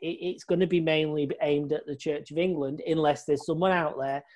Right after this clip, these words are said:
that has them same problems in their church and they want to come and join in that conversation,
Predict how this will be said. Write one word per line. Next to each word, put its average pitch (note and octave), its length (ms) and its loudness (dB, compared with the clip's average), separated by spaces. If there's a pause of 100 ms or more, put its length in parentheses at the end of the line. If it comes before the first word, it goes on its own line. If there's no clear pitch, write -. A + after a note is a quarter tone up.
(160)
that C3+ 140 0
has C3 180 -4
them C3+ 180 -2
same D#3+ 280 2
problems E3+ 360 -2
in E3 140 -2
their D#3 200 -2
church - 420 -4
and C#3+ 120 -4
they D3 100 2
want C#3+ 180 2
to - 40 -6
come D3+ 180 -4
and C#3+ 80 -2
join D3 280 2
in C#3+ 140 -2
that C#3 200 -6
conversation, D3 920 -4